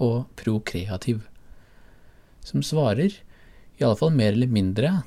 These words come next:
til de begrepene paven her bruker. Og han kommer tilbake til en analyse av Humane Vitae mot slutten av onsdagskatekesene.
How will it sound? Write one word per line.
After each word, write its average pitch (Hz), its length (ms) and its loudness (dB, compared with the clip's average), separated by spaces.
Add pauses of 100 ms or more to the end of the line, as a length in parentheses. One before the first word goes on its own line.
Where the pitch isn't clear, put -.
(100)
til 131 160 -2
de 107 240 0
begrepene 98 560 0
paven 98 400 -2
her 90 240 -6
bruker. 95 380 -8 (2750)
Og 113 80 0
han 101 160 2
kommer 117 240 2
tilbake 110 600 0
til 135 180 2
en 123 140 0 (880)
analyse 110 640 0
av 104 220 -2
Humane 101 340 0
Vitae 104 400 -4 (560)
mot 110 160 -2
slutten 120 460 0
av 156 100 0
onsdagskatekesene. - 1040 -6